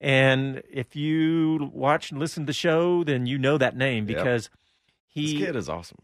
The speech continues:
Speaker 1: Yeah, he's a,
Speaker 2: Uh,
Speaker 1: he's a great driver. Well, he's a F I A Formula Three, so he's obviously a
Speaker 2: Yeah.
Speaker 1: great driver.
Speaker 2: Not
Speaker 1: And
Speaker 2: too
Speaker 1: he's,
Speaker 2: shabby.
Speaker 1: and I think he's, what, nineteen?
Speaker 2: He is definitely
Speaker 1: No,
Speaker 2: young.
Speaker 1: maybe, maybe younger than that, actually.
Speaker 2: I, I wanna say, I think he was seventeen when he s-,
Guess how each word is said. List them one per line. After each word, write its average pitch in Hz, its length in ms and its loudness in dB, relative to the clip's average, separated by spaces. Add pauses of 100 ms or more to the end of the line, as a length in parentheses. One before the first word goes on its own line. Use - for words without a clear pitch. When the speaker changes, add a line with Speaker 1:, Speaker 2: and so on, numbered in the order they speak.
(100)
Speaker 1:
Yeah, 127 280 2
he's 139 140 0
a, - 100 0
Speaker 2:
Uh, 117 160 -2
Speaker 1:
he's 110 140 -4
a - 40 -12
great 165 200 -2
driver. 147 140 0
Well, 156 100 4
he's 139 140 2
a 123 100 4 (100)
F 160 160 -2
I 170 120 4
A 160 80 2
Formula 151 300 -2
Three, 156 260 -2
so 127 160 0
he's 135 180 0
obviously 139 400 0
a - 40 2
Speaker 2:
Yeah. - 40 0
Speaker 1:
great 127 240 -2
driver. 131 400 2 (400)
Speaker 2:
Not 104 140 -6
Speaker 1:
And 127 80 0
Speaker 2:
too 147 60 0
Speaker 1:
he's, 139 100 -2
Speaker 2:
shabby. 71 300 -4 (180)
Speaker 1:
and 139 100 -6
I - 60 -2
think 254 180 -10
he's, 190 220 -6
what, 147 200 -4
nineteen? 214 840 -6 (180)
Speaker 2:
He 95 240 -4
is 101 200 0
definitely 110 340 -4
Speaker 1:
No, 208 80 2
Speaker 2:
young. - 40 0
Speaker 1:
maybe, 220 320 0
maybe 247 200 -2
younger 208 280 2
than 131 120 0
that, 226 220 2
actually. 98 520 -4
Speaker 2:
I, 85 60 -4
I 98 40 -2
wanna 110 260 -2
say, 82 640 -4
I 82 100 -6
think 98 240 -10
he 104 60 -10
was 85 180 -6
seventeen 90 680 -6
when 82 100 -6
he 80 40 -8
s-, - 100 -12